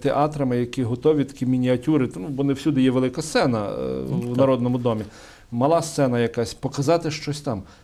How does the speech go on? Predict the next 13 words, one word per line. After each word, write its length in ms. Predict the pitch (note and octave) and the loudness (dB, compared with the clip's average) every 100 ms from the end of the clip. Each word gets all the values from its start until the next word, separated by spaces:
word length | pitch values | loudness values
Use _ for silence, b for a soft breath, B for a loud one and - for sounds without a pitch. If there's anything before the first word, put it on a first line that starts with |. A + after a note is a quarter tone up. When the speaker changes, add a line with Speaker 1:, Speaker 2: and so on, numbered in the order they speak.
| B - - - B2+ - | B -20 -20 -18 -16 -4
Speaker 1:
Є 200 | F3+ F#2+ - - - | -4 -4 -8 -20 -14
бажання. 580 | G#2+ F#2+ A#2 C3+ E3 G#3 B B B | -10 -4 -2 -2 -4 -10 B B B
Маємо 380 | C3 D3 C3 A#2+ - | 2 2 2 0 -4
невеличкий 540 | C3 C3+ D3 C#3+ B2+ B2+ | -2 4 4 4 -2 -2
ресурс 380 | B2+ C#3+ B2 - | -2 -2 -4 -2
цього 240 | C3 B2 | 0 2
року, 340 | C#3 C3+ A2 A#2+ | 2 0 -10 -8
вже 200 | A#2 A2+ | 0 0
ж 260 | - - - | 0 -8 -8
цього 240 | - C#3 | 0 2
року 220 | D3+ D3+ A#2 | 2 2 -2
ми 100 | A#2 | -6
почнемо, 520 | A#2+ - C#3 D#3 | -8 -2 -2 0